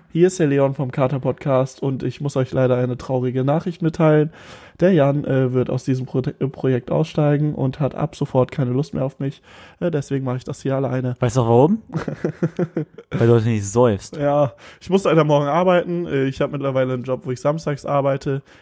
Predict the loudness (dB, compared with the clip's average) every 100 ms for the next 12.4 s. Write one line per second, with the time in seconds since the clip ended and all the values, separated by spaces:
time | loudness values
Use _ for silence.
0 | 0 2 2 0 0 -2 -2 -6 -8 _
1 | _ 2 2 2 -2 -4 -2 -2 -2 -4
2 | -2 0 2 2 0 -6 -18 -20 -6 0
3 | 2 2 4 6 6 4 2 2 2 2
4 | 2 2 2 4 2 0 0 2 0 -2
5 | -6 -12 -4 0 2 0 0 0 0 0
6 | 0 0 -2 -2 -2 0 2 2 2 4
7 | 4 4 2 0 2 2 2 0 0 0
8 | 2 2 0 -2 -2 -2 -2 -6 -6 -2
9 | 2 4 4 4 2 0 -6 -4 -2 -4
10 | -6 -12 -6 -2 0 0 -2 -6 -4 -4
11 | -4 -4 -2 0 -2 -4 -8 -10 -2 2
12 | 2 2 -2